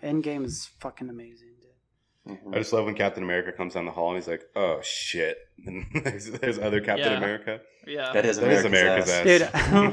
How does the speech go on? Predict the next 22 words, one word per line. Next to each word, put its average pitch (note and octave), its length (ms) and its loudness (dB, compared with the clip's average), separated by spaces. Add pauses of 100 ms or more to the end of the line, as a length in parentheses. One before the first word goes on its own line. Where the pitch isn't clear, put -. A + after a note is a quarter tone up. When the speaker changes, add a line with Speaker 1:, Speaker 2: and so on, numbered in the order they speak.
Speaker 1:
Dude, - 20 2
<laughs> F#3+ 60 6
I F3+ 40 10
love F#3 280 12
when F#3+ 180 10
he's F3+ 240 6
all, D#3+ 380 8 (460)
when E3 180 2
he's D#3+ 120 4
all, D#3 160 6
"I C#3+ 120 4
can D#3+ 180 0
do D3+ 140 0
this D3 200 -4
all C3 160 -2
day." B2+ 280 -10
And C3+ 120 -8
he's C#3 160 -4
like, C3 180 -2
"Yeah, D3+ 420 -2
I D3+ 100 2
know." C#3 380 0